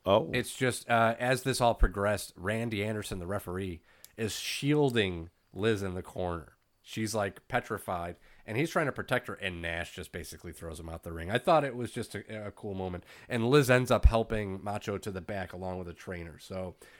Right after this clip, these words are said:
Speaker 2: they're definitely playing off that.
Speaker 1: Can I, am I allowed to, sp-, not necessarily spoil alert, or just leave it as is?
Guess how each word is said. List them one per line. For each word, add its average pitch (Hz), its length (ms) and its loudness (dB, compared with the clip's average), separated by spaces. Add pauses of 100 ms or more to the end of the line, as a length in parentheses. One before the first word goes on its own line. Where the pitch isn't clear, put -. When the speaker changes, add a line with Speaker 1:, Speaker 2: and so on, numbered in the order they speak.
(100)
Speaker 2:
they're 107 100 -4
definitely 113 320 0
playing 104 320 -2
off 92 200 -4
that. 95 100 -4
Speaker 1:
Can 139 160 4
I, 131 320 4 (300)
am 123 100 4
I 123 80 10
allowed 123 380 10
to, 120 260 2
sp-, - 320 -2 (240)
not 135 260 2
necessarily 127 440 2
spoil 127 800 4
alert, 156 400 4
or 110 100 6
just 98 180 0
leave 104 240 2
it 107 60 4
as 101 240 4
is? 120 440 -4